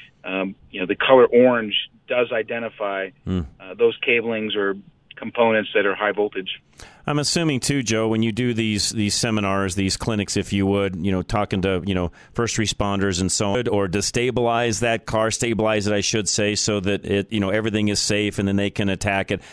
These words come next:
Speaker 2: I'll talk about the fire side of it in a moment, but talk about how, you know, a, a first responder would actually, uh, you know, a-,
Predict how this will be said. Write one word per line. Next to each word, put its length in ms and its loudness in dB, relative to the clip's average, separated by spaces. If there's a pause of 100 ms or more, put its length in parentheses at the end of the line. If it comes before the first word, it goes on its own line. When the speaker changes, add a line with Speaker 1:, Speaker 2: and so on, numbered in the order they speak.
Speaker 2:
I'll 100 0
talk 280 -2
about 200 -2
the 60 -4
fire 380 0
side 300 0
of 80 -2
it 20 -4
in 80 0
a 60 0
moment, 280 0
but 100 -4
talk 240 -2
about 260 0
how, 400 0 (400)
you 100 0
know, 100 0
a, 200 0
a 40 0
first 300 0
responder 540 0
would 100 0
actually, 340 0
uh, 120 0
you 80 -2
know, 120 0
a-, 80 -2